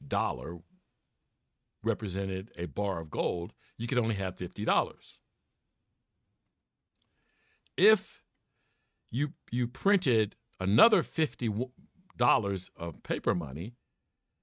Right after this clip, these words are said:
then each dollar would only be worth half a bar of gold.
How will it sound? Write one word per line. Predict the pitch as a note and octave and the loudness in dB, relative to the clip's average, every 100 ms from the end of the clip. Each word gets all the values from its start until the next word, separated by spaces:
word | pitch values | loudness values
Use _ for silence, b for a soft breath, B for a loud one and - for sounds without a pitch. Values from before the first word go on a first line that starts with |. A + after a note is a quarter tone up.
| _ | _
then | B2 A#2+ - | -2 -2 0
each | F3 D3 - - - _ _ _ _ _ - F#2 | -2 -2 -8 -10 -16 _ _ _ _ _ -12 2
dollar | C3+ F3 D3 | 6 6 4
would | A#2 B2 | 4 4
only | A#2+ B2+ | 4 4
be | G#2+ G#2+ | 2 0
worth | E2+ E2+ F#2+ - _ _ _ _ _ | 0 -2 -4 -8 _ _ _ _ _
half | _ - A#3 B3 A#3+ | _ -4 2 2 2
a | |
bar | G#2 G2+ E2 | 2 2 2
of | D2 | -2
gold. | D#2 C2+ - _ | -6 -8 -12 _